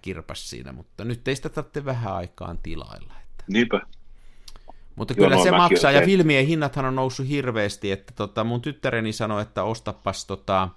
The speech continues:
Speaker 1: hänelle vä-, muutama rulla samalla kun tilaat, niin nelisatasta kinofilmiä, värifilmiä.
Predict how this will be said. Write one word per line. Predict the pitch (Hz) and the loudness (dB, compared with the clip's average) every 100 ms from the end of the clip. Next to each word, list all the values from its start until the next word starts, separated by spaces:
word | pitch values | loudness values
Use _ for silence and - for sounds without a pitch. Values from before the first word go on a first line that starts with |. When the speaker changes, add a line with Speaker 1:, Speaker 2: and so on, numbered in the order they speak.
| _ _ _ _ _ - - | _ _ _ _ _ -20 -20
Speaker 1:
hänelle | - 120 123 113 107 104 - 110 | -6 -4 -2 0 0 -2 -4 -6
vä-, | 113 | -6
muutama | 127 143 143 117 110 98 | -4 -4 -4 -2 -2 -2
rulla | 101 101 98 | -2 -2 -2
samalla | 92 110 101 95 | 0 0 0 -2
kun | 87 101 95 | -4 -6 -6
tilaat, | 113 110 101 90 - | -2 0 0 0 -2
niin | 95 92 92 104 | -6 -4 -2 0
nelisatasta | 131 127 117 - 87 - 87 - - 90 85 - _ _ _ | 0 0 -2 -4 -6 -4 -6 -8 -8 -6 -6 -10 _ _ _
kinofilmiä, | 170 151 104 - 76 76 85 98 | -2 0 0 -2 -8 -8 -8 -4
värifilmiä. | 110 127 101 - 71 62 62 64 64 | 2 2 2 -4 -10 -12 -14 -14 -16